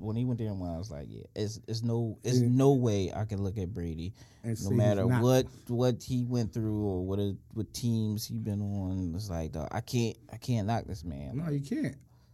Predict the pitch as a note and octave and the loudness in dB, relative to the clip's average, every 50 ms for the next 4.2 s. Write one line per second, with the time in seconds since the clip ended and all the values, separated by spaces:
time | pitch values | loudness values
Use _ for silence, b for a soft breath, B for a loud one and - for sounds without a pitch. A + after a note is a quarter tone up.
0 | - _ - F3+ F#3 F#3+ F#3+ F#3+ F3 D3+ D3 B2 - - - C#3+ C#3+ C3 B2+ C3+ | -10 _ 4 6 6 8 8 8 6 6 4 0 -6 -6 0 2 2 4 6 6
1 | F3+ G#3 G3+ G#3 G3+ G3 F3+ E3+ E3+ F3 E3+ D3+ D3 B2 - - C#3 C3+ C3+ B2+ | 8 8 8 8 8 8 8 10 10 10 10 10 6 4 2 0 0 0 2 2
2 | A#2 A#2+ G#2+ - - - - - - - - E3+ D#3 - - C#3 C#3 B2+ A#2 G2+ | 0 0 -4 -6 -12 -20 -20 -4 0 2 2 4 2 2 2 4 4 6 6 4
3 | F2+ - - F2 A#2 - B2+ A#2+ - - C3 A#2+ - - - D3+ D3 C#3+ C3 B2+ | 2 0 -4 -4 -2 0 2 2 2 0 0 0 0 2 4 6 8 8 8 6
4 | B2 A#2+ - | 6 2 0